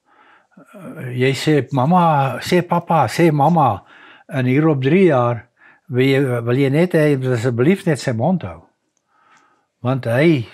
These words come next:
vra, vra, aan mekaar, heel tyd, dit maak jou mal. God het dit so gemaak. En ouer,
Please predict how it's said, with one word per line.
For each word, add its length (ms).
vra, 480
vra, 360
aan 240
mekaar, 760
heel 260
tyd, 360
dit 240
maak 320
jou 300
mal. 580
God 240
het 160
dit 160
so 160
gemaak. 800
En 160
ouer, 380